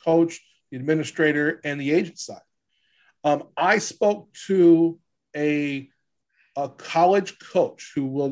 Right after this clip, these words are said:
who has asked me not to use his name, and I won't, um, who has said that at his university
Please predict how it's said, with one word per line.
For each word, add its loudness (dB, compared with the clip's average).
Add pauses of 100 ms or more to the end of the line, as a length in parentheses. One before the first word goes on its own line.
who -2
has -4
asked 2
me -4
not -6
to -20
use -2
his -8
name, -4
and -8
I -4
won't, -8 (840)
um, 4
who 4
has 2
said 0
that -2 (680)
at -6
his -2
university -2